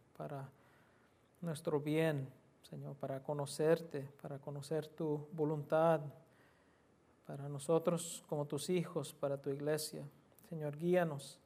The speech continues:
Señor, en toda verdad. Lord, guide us in your word,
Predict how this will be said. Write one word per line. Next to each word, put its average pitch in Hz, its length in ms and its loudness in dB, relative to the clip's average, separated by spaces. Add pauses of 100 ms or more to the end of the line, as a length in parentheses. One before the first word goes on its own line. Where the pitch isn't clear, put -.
(800)
Señor, 143 460 -6
en 139 140 -6 (100)
toda 170 280 10
verdad. 143 440 0 (1400)
Lord, 160 240 -2
guide 170 280 8
us 170 140 -2
in 165 120 -4
your 151 100 0
word, 139 240 -2